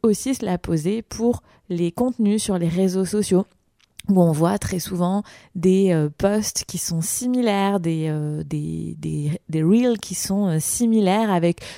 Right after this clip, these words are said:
juste le contenu qui change très légèrement. Mais le paquet cadeau, la forme dans tout ça, est-ce qu'elle ne mériterait pas, elle aussi, d'être changée ? C'est la question que je me pose et que je te pose à toi si tu crées des pages de vente, si tu crées du contenu sur les réseaux sociaux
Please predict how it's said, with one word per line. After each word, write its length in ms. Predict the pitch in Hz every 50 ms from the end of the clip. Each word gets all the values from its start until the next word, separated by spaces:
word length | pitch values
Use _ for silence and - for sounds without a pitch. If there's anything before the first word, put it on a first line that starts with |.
| - -
juste 460 | 190 185 190 233 294 302 - - - -
le 220 | 214 208 240 254
contenu 500 | 247 - 226 214 196 - 208 220 247 247
qui 160 | - - 196
change 320 | - - 208 208 220 214 -
très 240 | - - - 208
légèrement. 560 | 196 185 185 175 175 170 175 175 156 151 156 - - - - - _ _
Mais 280 | 185 208 247 277 - - -
le 160 | 196 233 277
paquet 300 | - 285 262 233 240 226
cadeau, 380 | - - 202 190 170 175 175 -
la 160 | 208 220 220 214
forme 440 | - - - 226 214 202 185 185
dans 160 | 175 180 180 175
tout 120 | - 185
ça, 200 | - - 175 - - -
est-ce 180 | 240 233 -
qu'elle 160 | - 233 208
ne 100 | 196 185
mériterait 520 | 185 202 208 202 202 185 - - - 170 160
pas, 160 | 196 208 - - _
elle 200 | 233 233 220 202
aussi, 360 | 185 180 - - - 302 359 - _
d'être 400 | 185 175 175 - - - 254 311 -
changée ? 520 | - - - - 202 185 185 165 156 - - _ _ - - - - - - -
C'est 160 | - - 208
la 200 | 190 202 240 294
question 500 | - - 277 247 - - - 196 185 196 - -
que 140 | - 208 196
je 100 | 185 208
me 180 | 220 226 208
pose 360 | 175 - 165 180 - - - - - - - - - - _ _
et 120 | - 240 208
que 100 | - 226
je 100 | 202 196
te 140 | - 208
pose 260 | 185 - 226 247 254 - _ -
à 120 | 180 180
toi 300 | - - - 233 - - _ _
si 420 | - - - - - 269 269 294 - _ _
tu 260 | - - 220 220 220
crées 260 | - - - 220 208
des 140 | 190 190 165
pages 260 | - 175 175 170 165
de 80 | 190 220
vente, 320 | 214 240 240 233 226 220
si 140 | - - -
tu 160 | - - 208
crées 220 | - - 262 247 208
du 120 | 190 185
contenu 480 | - - 240 240 214 - 233 226 233 226
sur 180 | - - 190
les 140 | 180 170 170
réseaux 320 | 165 180 196 202 233 240
sociaux 380 | 220 - 214 196 - - 175